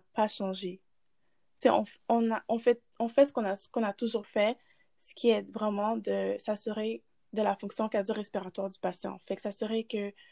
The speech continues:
tout va bien, qu'on est capable d'opérer, <laughs> de, d'opérer la machine qui aide le patient à respirer, un respirateur, qu'on est capable de donner des soins optimaux, entre guillemets, là, euh, au patient pour que son, sa, sa situation s'améliore.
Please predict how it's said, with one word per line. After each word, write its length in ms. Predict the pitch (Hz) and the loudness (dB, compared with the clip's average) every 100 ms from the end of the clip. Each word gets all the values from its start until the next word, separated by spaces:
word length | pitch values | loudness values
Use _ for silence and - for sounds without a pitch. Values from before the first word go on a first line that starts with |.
| _ | _
tout 120 | - 226 | -2 2
va 160 | 208 | 2
bien, 400 | 202 220 220 220 - | 2 -4 -4 -6 -6
qu'on 140 | - 214 | -4 -2
est 60 | |
capable 360 | 202 196 220 202 | -2 2 2 2
d'opérer, 560 | 202 - 202 202 208 - - | -2 -2 -4 -2 -6 -6 0
<laughs> 880 | 277 277 240 - - - - - | 2 2 -2 -4 -20 -20 -20 -12
de, 320 | 185 214 - - | 2 4 4 2
d'opérer 640 | 190 214 233 220 226 220 | 2 4 4 0 2 0
la 160 | 233 214 | 2 2
machine 420 | 196 196 - 214 | 0 -2 0 -2
qui 160 | - - | -2 0
aide 220 | 196 196 - _ _ _ - | 2 2 -2 _ _ _ -4
le 100 | 208 | 0
patient 360 | 202 190 - 196 | 2 2 2 -2
à 80 | |
respirer, 580 | 196 196 - 196 196 208 | -2 -4 -2 -2 0 0
un 80 | 202 | 0
respirateur, 720 | 196 - 208 196 - 202 226 - - - _ _ _ _ _ | -2 0 -2 0 0 2 2 -2 -20 -20 _ _ _ _ _
qu'on 120 | 220 | -4
est 40 | 208 | 0
capable 200 | 202 214 | -2 0
de 40 | |
donner 200 | 208 214 | 0 2
des 140 | 214 | 2
soins 480 | 202 - 214 214 214 220 _ _ _ - - | 0 -4 -2 -2 -4 -8 _ _ _ -6 2
optimaux, 520 | 214 - 214 202 202 - | 2 2 -6 -4 -4 0
entre 180 | 208 185 | 2 2
guillemets, 440 | 185 196 190 254 440 466 494 _ - - - _ _ - | 2 4 6 4 4 2 2 _ -20 -20 -20 _ _ 2
là, 60 | |
euh, 180 | 202 190 | 4 4
au 100 | 208 | 2
patient 640 | 202 190 - 220 226 233 233 | 0 -8 -2 4 6 6 6
pour 240 | - - | 0 -2
que 380 | - 196 190 190 | -2 0 -2 -4
son, 200 | - 214 | -2 -4
sa, 180 | - 190 | -2 -4
sa 160 | 226 | -2
situation 480 | 196 196 196 190 214 | -2 -2 -2 -2 -4
s'améliore. 600 | - 190 180 180 - - | -2 -2 -2 -2 -4 -6